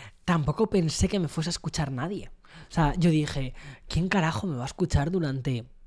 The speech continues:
una hora de su vida?". Y, mm, lo curioso es que el podcast empezó a llegar a, a la comunidad y, y empezó a resonar en la gente, ¿no? Le empezó a gustar a la peña. Y entonces eso fue algo que, que, que, mm,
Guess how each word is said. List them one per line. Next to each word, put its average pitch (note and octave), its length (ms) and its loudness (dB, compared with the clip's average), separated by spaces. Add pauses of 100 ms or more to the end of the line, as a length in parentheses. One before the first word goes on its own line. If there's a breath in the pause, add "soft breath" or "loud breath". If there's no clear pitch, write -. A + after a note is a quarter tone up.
(100)
una D3 320 4
hora C#3+ 140 4
de C#3 120 4
su - 140 -4
vida?". B2 320 -6 (400 loud breath)
Y, C#3+ 680 4
mm, C3+ 380 -2 (100)
lo D3+ 280 8
curioso C#3 400 4
es - 80 0
que D#3 360 4
el C#3+ 160 -4
podcast - 360 0
empezó F3 260 6
a E3+ 40 8
llegar D#3+ 260 6
a, C3 140 4
a B2+ 240 0
la B2 120 2
comunidad A#2+ 560 -2 (520 loud breath)
y, C#3 500 8
y D#3+ 80 6
empezó C#3 320 6
a E3 40 10
resonar F3+ 500 6
en C#3 80 2
la B2+ 100 -2
gente, - 360 -2
¿no? E3+ 180 -4 (300 loud breath)
Le D#3+ 80 -2
empezó D3 260 0
a - 20 4
gustar E3+ 400 0
a C3 40 -6
la B2 120 -6
peña. B2 420 -10
Y G3+ 80 2
entonces F3 460 4 (320 loud breath)
eso E3 180 6
fue F3+ 200 8
algo F#3+ 140 8
que, C#3 360 4
que, C3 340 2
que, C3+ 140 0
mm, B2 340 -4